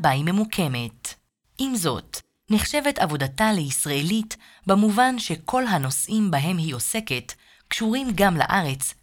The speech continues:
ולהיסטוריה שלה. הפיסול שלה מבוסס על שימוש באבן מקומית,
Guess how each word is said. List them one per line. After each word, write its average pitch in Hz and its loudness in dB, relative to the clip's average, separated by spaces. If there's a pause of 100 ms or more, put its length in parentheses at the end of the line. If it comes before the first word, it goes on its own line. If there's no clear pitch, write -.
ולהיסטוריה 220 0
שלה. 120 0 (380)
הפיסול 165 0
שלה 123 2 (300)
מבוסס 208 2
על 175 0
שימוש 202 0
באבן 220 2
מקומית, 220 0